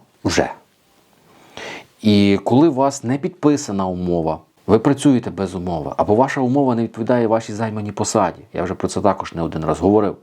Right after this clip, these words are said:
Якщо ви будівельник, а працюєте, не знаю, в ресторані миєте посуду,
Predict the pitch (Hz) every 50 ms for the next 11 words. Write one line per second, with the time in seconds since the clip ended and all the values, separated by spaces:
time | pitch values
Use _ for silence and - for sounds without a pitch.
0 | _ - - - - - - - - - 104 104 98 92 104 92 101 95 101 113
1 | 120 135 139 147 165 - - _ _ _ _ _ - - - - - - - -
2 | - - 98 - - - 117 123 123 123 127 110 101 95 98 95 90 87 87 87
3 | - - - 95 104 110 107 101 101 101 101 98 - - - 107 - - - 101
4 | 85 82